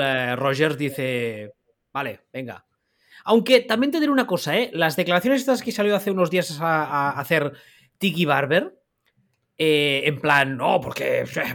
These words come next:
Aaron Rodgers en Nueva York no duraría nada, porque la prensa destrozaría".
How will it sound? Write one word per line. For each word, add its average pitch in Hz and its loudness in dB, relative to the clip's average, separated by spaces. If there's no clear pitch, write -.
Aaron 151 4
Rodgers 147 0
en 147 -4
Nueva 139 0
York 156 2
no 151 0
duraría 143 2
nada, 160 6
porque 139 -2
la 139 0
prensa 170 0
destrozaría". 151 -2